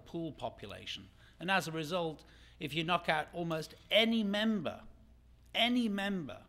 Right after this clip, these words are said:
of the homologous recombination machinery, and there's about at least thirty of them on that tar-, chart I showed you, they're all lethal, except for rad fifty-four.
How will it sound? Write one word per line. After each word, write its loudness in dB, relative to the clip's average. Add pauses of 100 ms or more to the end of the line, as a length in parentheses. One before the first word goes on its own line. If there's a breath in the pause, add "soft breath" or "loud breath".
(180)
of -10
the -4
homologous -2
recombination -8
machinery, -8 (920 loud breath)
and -2
there's 2
about 2
at -4
least -4
thirty 0
of -6
them -10 (280)
on -8
that -6 (240)
tar-, -2 (100)
chart 0
I -4
showed -2
you, -4 (380 soft breath)
they're 6 (100)
all 4
lethal, 0 (1300)
except -4
for -4
rad -2
fifty-four. -8